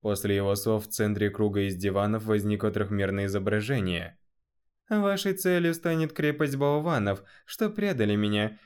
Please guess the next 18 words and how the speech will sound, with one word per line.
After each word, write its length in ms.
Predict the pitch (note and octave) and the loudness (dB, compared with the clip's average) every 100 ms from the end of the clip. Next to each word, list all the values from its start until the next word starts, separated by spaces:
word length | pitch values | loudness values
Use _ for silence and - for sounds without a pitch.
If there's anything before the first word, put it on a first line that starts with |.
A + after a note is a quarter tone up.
| - | -6
и 80 | G3 | -4
теперь 300 | G3 G3+ G3 | -2 0 0
пытаются 540 | F#3+ F#3 F3 F#3+ G3 | 0 0 2 0 -2
стать 300 | G3+ - E3 | -6 -4 -2
независимыми. 1080 | D3 B2+ B2+ A2 G2 - G2+ G2+ G2+ G#2+ G#2 _ _ _ - | 0 2 2 2 0 -2 -2 0 0 -2 -4 _ _ _ -4
Насчет 500 | E3+ E3+ E3+ E3+ E3 | 0 0 0 -2 0
их 140 | D#3 | 0
боевой 380 | D3+ D#3 D3+ D3+ | 2 2 2 2
мощи, 580 | D3 D3+ D#3+ F3+ F3 - _ F#3+ | 2 0 0 -2 -4 -6 _ -2
не 180 | G3 | 2
учитывая 420 | G3 G3 G3 F3+ F3 | 2 0 0 2 2
тренировку, 760 | E3+ D3+ D3 E3 E3 G#3 G#3 - | 2 4 4 2 0 -2 -4 -16
снаряжены 580 | - G#3+ G#3+ G3+ F3+ F#3+ | -6 0 2 2 2 0
они 220 | G3+ F#3+ | 2 2
на 160 | F3+ E3+ | 2 2
уровне 320 | E3 D3+ D3+ | 2 2 2
войск 400 | C3+ B2+ B2 - | 2 2 2 0
Империи. 720 | C3 C3 D#3+ B2+ F#2+ F2+ F2 | 0 0 2 2 4 2 -2